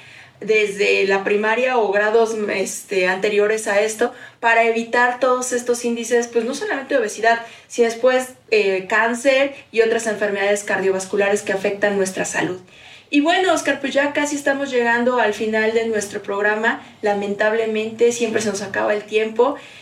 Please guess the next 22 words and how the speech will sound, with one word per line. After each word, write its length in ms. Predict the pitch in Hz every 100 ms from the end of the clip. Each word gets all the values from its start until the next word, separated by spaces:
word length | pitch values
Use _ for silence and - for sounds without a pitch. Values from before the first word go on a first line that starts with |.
| -
Y 100 | 240
bueno, 300 | 247 302 277
también 420 | - 226 233 240
aquí, 460 | 247 240 233 233 226
este, 300 | 220 214 214
me 100 | 208
gustaría, 640 | 208 208 - 208 214 220
pues, 140 | 220 220
preguntarte 960 | 208 202 208 208 233 233 - 233 240 - -
acerca 560 | - 226 262 247 277 269
de 180 | 254 240
alguna 360 | 240 277 311
recomendación 1000 | 302 277 254 240 233 226 220 - 262 262
que 80 | 254
tengas 380 | 247 240 240 -
para 220 | 226 214
nuestro 320 | 214 214 208
auditorio 400 | 208 214 226 233
en 100 | 226
este 180 | 220 220
sentido 420 | 220 208 214 214
de 320 | 208 196 -